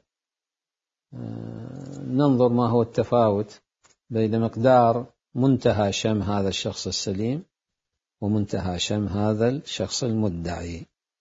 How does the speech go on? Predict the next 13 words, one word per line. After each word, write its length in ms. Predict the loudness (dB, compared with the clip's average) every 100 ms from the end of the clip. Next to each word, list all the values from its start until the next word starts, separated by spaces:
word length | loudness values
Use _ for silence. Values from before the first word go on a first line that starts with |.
| _ _ _ _ _ _ -12
ال-، 340 | -8 -8 -10
ال-، 340 | -14 -16 -16 -16
ال-، 240 | -18 -16
المصاب 840 | -16 -16 -12 -8 -6 -4 -4 -6 -12
مثلا. 520 | -14 -14 -16 -16 -18 -20 _ _ _ _ _ _ _ _ _ _ _ _ _ _ _ _ _ -2
فإذا 580 | 0 2 4 2 0 -8 _ _ _
علمنا 520 | 0 2 4 4 2
ذلك، 500 | 0 -2 -2 -6 -8
أن 180 | -8 -8
التفاوت 640 | -8 -10 -4 -2 -2 -2 -4
بمقدار 460 | -4 0 2 2
النصف 420 | 0 0 0 -4
كان 380 | -8 -8 -6 -8